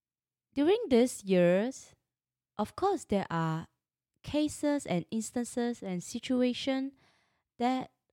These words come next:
I met someone and I thought, "Maybe I can give it a try. Maybe I could find someone."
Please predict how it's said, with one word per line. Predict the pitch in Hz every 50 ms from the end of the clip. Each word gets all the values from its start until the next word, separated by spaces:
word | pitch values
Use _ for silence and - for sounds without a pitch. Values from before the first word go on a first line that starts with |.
| _ _ _ _
I | - 262 302 330
met | 349 320 254 - -
someone | - - 196 180 180 180 175 175 170 175 175 175 180 185 - _ _ _ _ _ _ _ _ _ -
and | 226 247 254 262 269 269 269 269 269 - -
I | 262 262 262
thought, | - - - - 359 339 269 - _ - - - _ _ _ _ _ _ _ _ _ _ _ _ _ _ _ _ _ -
"Maybe | 196 202 214 226 226 208 233 226 240 -
I | - 175
can | - - 156 151
give | - 175 160 165
it | 165
a | 101 -
try. | - - - 185 180 180 175 165 156 - 165 - _ _ _ _ _ _ _ _ _ _ _ _ _ _
Maybe | 185 190 208 220 220 214 196 220 214 214 214 214 214 - _ _ _ _ _ _ _ -
I | 160 156 147
could | - - 165 -
find | - - 214 208 220 220 214
someone." | - - 262 269 277 277 285 294 320 320 254 180 156 147 151